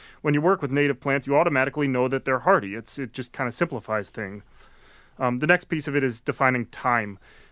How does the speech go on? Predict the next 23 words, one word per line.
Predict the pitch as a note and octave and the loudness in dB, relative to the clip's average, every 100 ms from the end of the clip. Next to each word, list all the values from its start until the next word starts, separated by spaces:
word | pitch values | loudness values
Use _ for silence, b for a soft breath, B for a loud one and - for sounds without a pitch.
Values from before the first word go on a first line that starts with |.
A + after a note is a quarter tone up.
| - | -10
um, | A#2 A2+ C3 | -8 -6 -4
which | D3 | -2
is | D3 D3+ | -2 0
always | C#3 B2+ | 0 -2
tougher. | - A#2+ B2+ | -4 -6 -4
The, | B2 D#3 | -4 -2
the | D#3 | -2
simple | - A3+ F#3 | 0 0 2
answer | E3 D3+ D#3 | 0 0 -2
is | C#3 | -2
we | D#3 | -4
say | D#3 E3+ D3 | -4 -2 0
native | C#3+ C#3+ - | 2 0 -2
plants | D3 C3+ B2+ | -2 -2 0
are, | C#3 C3 C3 | 2 2 2
are | C3+ B2 | 2 0
plants | - D3+ C#3+ C3 | -2 -2 -2 -2
that | C#3+ C3+ B2 | -2 -2 0
are | C#3 B2+ | 0 2
naturally | B2 B2+ C#3 C3+ C#3+ C3+ | 0 0 0 0 -2 -2
occurring | B2+ - D3 C3 B2 A#2+ | -4 -2 0 0 -2 -6
pre-European | - - E3 D3 C#3 C3 - C3+ A#2+ | -10 -6 -4 -2 0 0 0 -2 -2
settlement. | - C3 A#2 G#2 G2+ | -2 -2 -2 -4 -10